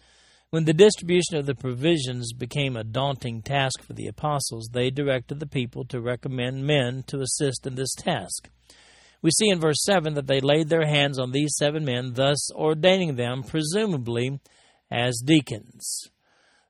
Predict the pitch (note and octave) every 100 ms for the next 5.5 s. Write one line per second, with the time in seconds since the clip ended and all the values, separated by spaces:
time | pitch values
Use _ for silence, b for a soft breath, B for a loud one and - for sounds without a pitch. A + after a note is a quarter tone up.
0 | _ C3 C#3 C3+ B2+ A#2+ A2+ A2 - C#3
1 | C3 C3 C3 B2+ - B2 A2+ E3+ C#3 C3+
2 | D3 A2+ - - A#2 B2+ C#3 - A2+ B2+
3 | - A#2 A2+ - A2+ C3 - - b b
4 | _ A#2 - D3 B2+ G#2 C#3+ F3 _ -
5 | D#3+ C#3 A2+ C3